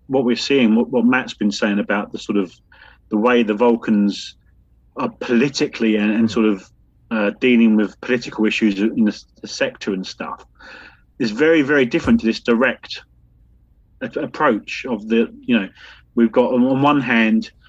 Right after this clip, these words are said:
Speaker 1: politically and sort of geopolitically or whatever the right word is for space, um, they're, they're sort of putting their hand, you know, they're, they're working with the Corridans, they're controlling the Corridans, they're, you know, spying on the Andorians.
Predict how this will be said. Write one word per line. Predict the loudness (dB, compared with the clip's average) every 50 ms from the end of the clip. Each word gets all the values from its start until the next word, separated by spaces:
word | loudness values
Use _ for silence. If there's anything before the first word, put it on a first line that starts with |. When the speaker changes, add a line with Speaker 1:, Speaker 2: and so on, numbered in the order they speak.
| _ _ -6
Speaker 1:
politically | 0 2 2 2 2 0 -2 -2 -2 0 0 2 4 4
and | 2 2 0
sort | 0 0 2
of | 0 0 -2 -6 -16 _ -20 -20 -20 -20 -20 -20 -20 -20 -20 _ _ -20 _ _ _ -6
geopolitically | 0 2 4 4 4 4 2 0 -6 -6 -6 -6 -4 0 2 4
or | 4 4 4
whatever | 4 2 2 0 0 0
the | 0 0 2
right | 2 0 0 2
word | 2 4 4 4 4
is | 2 -2 -2
for | -4 -8 -8
space, | -8 -6 -4 -2 -2 -2 -2 -4 -10 -16 -18 _ -8 -4
um, | -2 -2 0 0 0 -2 -2 -6 -10 _ _ -20 -20 -20 -20 -20 _ _ -2
they're, | 0 2 2 2
they're | 2 2 2 2
sort | 2 2 2 2
of | 2
putting | 0 -2 0 2 2 2
their | 2 2
hand, | 2 2 2 2 4 4
you | 4
know, | 4 4
they're, | 4 4 2 2 2 0 0
they're | 0 -4 -4 0
working | 4 6 6 6 4 2 0 0
with | 2
the | 0
Corridans, | 0 0 2 2 4 4 4 2 2 2 2 2
they're | 0 -2
controlling | -2 -2 -4 -2 0 2 2 4 2 2
the | 0 0
Corridans, | -2 0 2 2 2 2 2 2 0 0 -2 0
they're, | 0 0 0 0 -2 -6 -18 -20 -20 -20 -20 -20 _ _
you | -4 -2
know, | -2
spying | -2 -2 -4 -6 -2 0 0 2 2 2 2 2
on | 2 2
the | 2 2 2 2
Andorians. | 0 0 2 2 2 2 2 0 -2 -4 -6 -8 -14